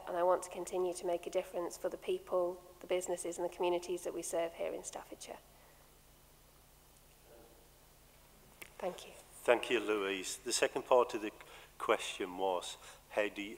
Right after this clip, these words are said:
Speaker 2: how will you plan for those challenges? You've identified what the biggest challenge is. What will your approach to be, what will your approach be to actually delivering on that?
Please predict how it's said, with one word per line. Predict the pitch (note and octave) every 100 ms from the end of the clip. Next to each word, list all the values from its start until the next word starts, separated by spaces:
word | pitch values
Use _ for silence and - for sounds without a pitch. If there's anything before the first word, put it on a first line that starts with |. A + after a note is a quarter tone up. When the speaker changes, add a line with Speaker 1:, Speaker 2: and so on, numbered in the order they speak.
| -
Speaker 2:
how | G2+
will | G2+ G2
you | F#2+ F#2+
plan | - A2 G2
for | F#2+ -
those | F2+ F2 E2+
challenges? | - F2+ E2+ E2 E2+ E2
You've | G2
identified | G#2+ G2+ F#2+ F#2 - - F#2 F2+ - - - - -
what | G2+ - - - - - G#2
the | F2+
biggest | A2 G2 G2 -
challenge | F#2+ E2+ D#2+ D#2+
is. | F2 - - - - - - -
What | A2+ A#2+
will | A#2 G#2 - F#2
your | G#2+ G2+
approach | F#2+ - G#2 F#2+ - -
to | G#2+
be, | F2+ F2+ F2+ - - - - - -
what | A2 A2
will | G#2
your | G#2 G2
approach | - G#2 G2 - -
be | F2
to | - - F2+ F#2+ -
actually | F2+ - F#2
delivering | F2 F#2+ F2+ E2+ F2+ E2+ E2+
on | E2
that? | D#2+